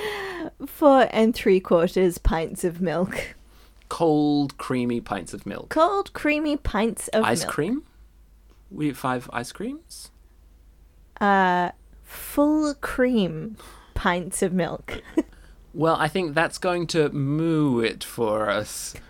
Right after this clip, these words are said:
Speaker 2: for today. We're going to um, think of some more cow words. What are some cow words we can have?
Speaker 1: Angus.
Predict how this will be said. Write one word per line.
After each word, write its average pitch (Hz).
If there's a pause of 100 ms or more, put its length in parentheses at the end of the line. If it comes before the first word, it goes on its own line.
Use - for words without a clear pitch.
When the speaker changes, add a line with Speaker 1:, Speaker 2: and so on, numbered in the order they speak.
(160)
Speaker 2:
for 131
today. - (680)
We're 143 (380)
going 120
to 113 (380)
um, 101
think 123
of 139
some 165
more 180
cow 226
words. 107 (280)
What 311
are 277
some 190
cow 139
words 110
we 110
can 104
have? - (520)
Speaker 1:
Angus. 202